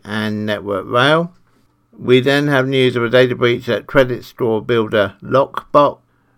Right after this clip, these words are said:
We then have news that a Polish school has been fined for using biometric data when less intrusive options were available.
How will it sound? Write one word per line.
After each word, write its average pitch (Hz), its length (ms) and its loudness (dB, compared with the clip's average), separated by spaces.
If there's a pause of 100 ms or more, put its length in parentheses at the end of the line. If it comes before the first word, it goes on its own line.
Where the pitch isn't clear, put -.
(140)
We 131 160 4
then 185 220 6
have 143 200 2
news 120 320 0
that 120 220 2
a 131 100 2
Polish 143 520 2
school 113 560 0
has 110 160 -2
been 117 260 -6
fined 110 520 -2
for 117 280 -2
using 117 480 -6
biometric 127 680 -2
data 104 540 -2 (440)
when 123 260 0
less 131 220 0
intrusive 123 600 -4
options 101 640 -6
were 101 240 -2
available. 127 720 0